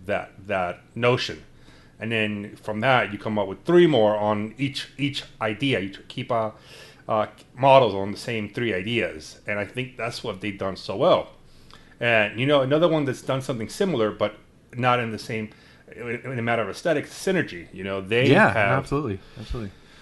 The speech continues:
Speaker 1: Yeah, like, I've had, uh, a huge discussion with Matt about it. Like, his tail box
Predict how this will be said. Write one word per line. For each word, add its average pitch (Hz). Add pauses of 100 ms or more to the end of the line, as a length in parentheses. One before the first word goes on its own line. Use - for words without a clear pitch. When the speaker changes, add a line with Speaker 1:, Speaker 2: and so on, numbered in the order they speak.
(160)
Speaker 1:
Yeah, 131
like, 117 (240)
I've 139
had, 135
uh, 113
a 107
huge 151
discussion 120
with 104
Matt 160
about 104
it. 104
Like, 101
his 185
tail 185
box -